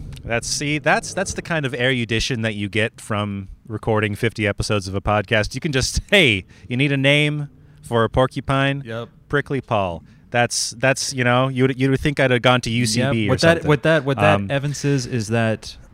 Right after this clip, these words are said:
Speaker 2: you both have a capacity for alliteration and know what a porcupine is vaguely like,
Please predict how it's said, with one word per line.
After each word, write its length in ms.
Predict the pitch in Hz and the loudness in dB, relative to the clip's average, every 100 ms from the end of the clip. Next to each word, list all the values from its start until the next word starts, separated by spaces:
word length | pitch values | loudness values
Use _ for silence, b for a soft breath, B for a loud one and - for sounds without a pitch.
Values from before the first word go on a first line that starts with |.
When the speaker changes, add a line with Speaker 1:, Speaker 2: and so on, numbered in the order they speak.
| - - - - | -20 -20 -20 -8
Speaker 2:
you 140 | 113 | -2
both 240 | 123 123 | 0 0
have 180 | 123 113 | -2 -4
a 40 | 110 | -4
capacity 880 | 110 - 113 123 120 131 120 110 | -8 -4 -2 -2 -2 -4 -4 -4
for 400 | 101 117 104 107 | -6 -4 -2 -2
alliteration 880 | - 107 113 107 117 123 - 151 143 | -4 -2 -2 0 -2 -2 -4 -6 -4
and 220 | 110 107 | -4 -2
know 180 | 104 110 | 0 0
what 160 | 107 101 | 0 -2
a 60 | |
porcupine 680 | 101 110 101 107 - 101 98 | -4 -6 -6 -10 -8 -8 -6
is 120 | 92 | -8
vaguely 400 | 87 98 92 95 | -6 -6 -4 -6
like, 400 | 92 95 85 - | -4 -6 -6 -14